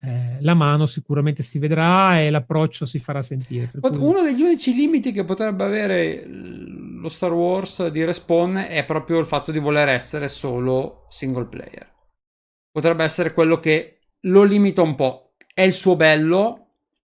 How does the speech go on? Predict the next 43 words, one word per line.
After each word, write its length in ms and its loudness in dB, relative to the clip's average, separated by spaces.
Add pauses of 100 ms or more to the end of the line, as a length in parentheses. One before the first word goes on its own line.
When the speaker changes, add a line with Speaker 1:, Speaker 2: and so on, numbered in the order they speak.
(140)
Speaker 2:
dal 200 0
mio 160 2
punto 260 -6
di 100 -4
vista. 380 -4
Speaker 1:
Come 140 4
longevità, 540 2
intendi? 640 -2
Speaker 2:
Eh, 280 2
no, 100 2
in 100 6
generale, 500 0
nel 100 -2
senso 260 -6
che 100 -4
tanta 260 -2
gente, 520 0
se 180 -4
non 160 0
c'è 140 0
il 80 0
multi, 600 0
ce 140 -8
lo 60 -6
dicevamo 400 -2
sempre 320 -4
in 80 -2
una 100 -2
delle 120 -2
nostre 280 -6
pas-, 340 -10
puntate 260 -6
precedenti, 400 -4
se 120 -4
non 100 -2
c'è 140 -2
il 60 2
multi 300 -2
manco 280 -2
lo 100 -6
considera. 580 -4 (560)
Eh, 220 -14
perché? 460 -4